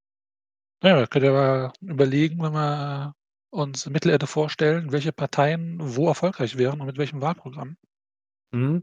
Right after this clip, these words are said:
Speaker 2: mhm, mhm, mhm, mhm. Opa hat mir eben, äh, eine ganz hervorragende Idee gegeben und, äh, ich, äh, nutze da einfach mal ganz schamlos Wikipedia, weil, äh, ungeachtet von,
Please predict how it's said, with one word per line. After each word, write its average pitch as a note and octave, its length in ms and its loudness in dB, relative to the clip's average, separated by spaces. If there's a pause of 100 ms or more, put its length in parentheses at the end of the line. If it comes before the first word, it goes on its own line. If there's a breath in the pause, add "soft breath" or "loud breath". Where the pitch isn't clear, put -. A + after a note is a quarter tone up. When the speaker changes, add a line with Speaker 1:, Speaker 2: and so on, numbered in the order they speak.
Speaker 2:
mhm, A#2 340 -4
mhm, A2+ 340 -6
mhm, F#2+ 240 -14 (100)
mhm. G2 220 -14 (440 soft breath)
Opa G3 200 8
hat G3 120 8
mir E3 120 4
eben, E3+ 260 0
äh, - 60 -12
eine C#3+ 260 0
ganz C#3 200 0
hervorragende C#3+ 480 4
Idee A#2+ 280 -2
gegeben B2+ 420 -2
und, A#2+ 200 -8
äh, A#2 200 -8
ich, - 220 -12
äh, A#2 100 -6
nutze D#3+ 260 -4
da B2+ 140 0
einfach C3 220 -4
mal B2 140 -2
ganz B2 240 -4
schamlos C3+ 400 -2
Wikipedia, B2+ 680 -4
weil, A2+ 340 -6 (640)
äh, A#2+ 240 -4
ungeachtet C3+ 640 -4
von, B2 400 -4